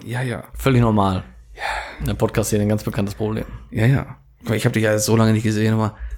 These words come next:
Speaker 1: mein Lieber, wie geht's dir denn?
Speaker 2: Ja, erholt, würde ich behaupten, ne?
Speaker 1: Ja, das freut mich doch schon mal.
Speaker 2: Ja. Bisschen, äh, unterwegs gewesen, bisschen raus gewesen.
Speaker 1: Ja, ja, ne? Ihr habt
Speaker 2: Über
Speaker 1: ja ein bisschen
Speaker 2: Deutschland-Tour.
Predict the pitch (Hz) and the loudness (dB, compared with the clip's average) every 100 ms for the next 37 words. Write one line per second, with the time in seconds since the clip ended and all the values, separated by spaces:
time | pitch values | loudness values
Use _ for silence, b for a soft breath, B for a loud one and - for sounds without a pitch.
0 | B 117 110 104 104 - - - - - | B -4 -2 0 0 -2 -12 -14 -14 -2
1 | 123 135 127 113 - - - - B B | 2 4 4 0 -4 -10 -10 -14 B B
2 | B B B B 247 - - 117 185 151 | B B B B 2 2 2 4 6 4
3 | 92 104 101 101 92 - 98 160 196 98 | 4 -4 -2 0 0 -4 -2 -2 -2 2
4 | 123 208 - 120 - - 127 - 117 113 | 2 2 2 2 2 -4 -6 -2 2 4
5 | 101 - - - - 127 127 127 110 107 | 4 -2 -20 -20 -12 -4 0 4 4 2
6 | 107 107 117 113 110 127 139 135 151 147 | 2 0 2 2 2 0 -2 -2 0 0
7 | 117 113 107 104 104 117 123 120 170 180 | 0 2 2 2 0 2 2 2 -2 -6
8 | B - 117 131 156 - - 110 - 123 | B -10 -6 -4 -4 -8 -12 -12 -6 -2
9 | 156 156 147 - 185 180 120 98 | 4 4 4 4 4 4 -2 -6